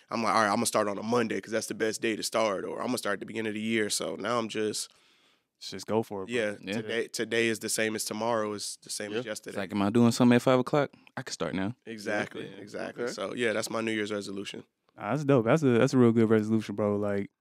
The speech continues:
Speaker 2: um, I'm definitely all for that. I'm, I'm all for, like, just seize the moment. Um,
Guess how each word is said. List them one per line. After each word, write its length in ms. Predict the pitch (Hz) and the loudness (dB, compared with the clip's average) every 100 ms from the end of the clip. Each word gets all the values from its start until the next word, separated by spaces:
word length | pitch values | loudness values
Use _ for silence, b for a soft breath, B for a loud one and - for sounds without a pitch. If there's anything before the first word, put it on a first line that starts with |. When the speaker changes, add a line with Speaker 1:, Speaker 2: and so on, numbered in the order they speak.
| _ _ _ _ | _ _ _ _
Speaker 2:
um, 380 | 110 104 101 - | -6 -4 -2 4
I'm 120 | 127 | 6
definitely 280 | 120 120 117 | 6 4 4
all 140 | 113 | 4
for 160 | - 117 | 4 2
that. 260 | 117 113 | 4 2
I'm, 180 | 113 110 - _ | 2 -2 -4 _
I'm 140 | 113 113 | -4 0
all 120 | 110 | 0
for, 140 | 104 | 0
like, 220 | 107 104 104 | -2 -2 -2
just 240 | 107 107 | -4 0
seize 180 | 117 107 | 0 0
the 80 | 107 | 2
moment. 320 | 110 107 104 _ _ _ _ | 4 4 0 _ _ _ _
Um, 420 | 110 107 101 98 | -10 -6 -6 -6